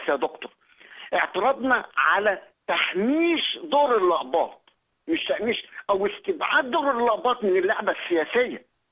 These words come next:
إحنا عايزين الل-، الأقباط، أ-، أنا عن نفسي أشد المؤيدين لقيام دولة إسلامية أو خلافة إسلامية في مصر. أنا من أشد المؤيدين ليها، لأن هي تبقى ديت السكينة الأخيرة اللي تموت الخلافة الإسلامية بالكامل.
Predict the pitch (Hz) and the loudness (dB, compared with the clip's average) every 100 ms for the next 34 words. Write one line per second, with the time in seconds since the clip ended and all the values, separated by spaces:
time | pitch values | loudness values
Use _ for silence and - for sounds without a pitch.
0 | - - _ _ 190 175 190 180 170 233 | -20 -20 _ _ -4 -2 2 2 0 0
1 | 320 320 254 262 190 170 170 160 190 220 | 2 2 2 0 0 0 0 0 0 0
2 | 214 - _ _ _ _ _ 147 - - | -2 -20 _ _ _ _ _ -2 0 0
3 | 269 269 277 233 226 277 - 208 202 294 | 2 2 2 2 2 0 0 0 2 0
4 | 240 269 233 226 269 254 233 214 - 233 | 0 0 0 0 0 2 0 0 0 0
5 | 240 247 226 208 214 - 214 247 220 180 | 2 0 0 0 0 0 2 2 2 0
6 | 165 - 208 262 262 220 208 214 208 240 | 0 2 2 2 2 -2 0 0 2 2
7 | 226 220 226 233 - - - _ _ _ | 0 0 2 2 0 -14 -18 _ _ _
8 | _ _ _ _ - 180 180 175 175 185 | _ _ _ _ -4 0 2 2 0 0
9 | 294 320 302 285 262 262 233 285 285 311 | 0 2 2 2 2 2 2 2 2 2
10 | 190 - _ _ _ - - - 180 196 | 0 -6 _ _ _ -20 -14 -2 0 2
11 | 240 233 220 262 196 - 262 269 - - | 2 2 2 0 -2 0 2 0 -2 -10
12 | - _ - 277 254 - - 254 254 214 | -10 _ -2 2 2 2 0 2 2 2
13 | 180 - 240 294 294 233 - 240 240 202 | 0 0 0 0 0 0 2 2 2 -2
14 | - 220 262 240 240 - 285 247 135 | -2 0 0 0 -2 0 2 2 -2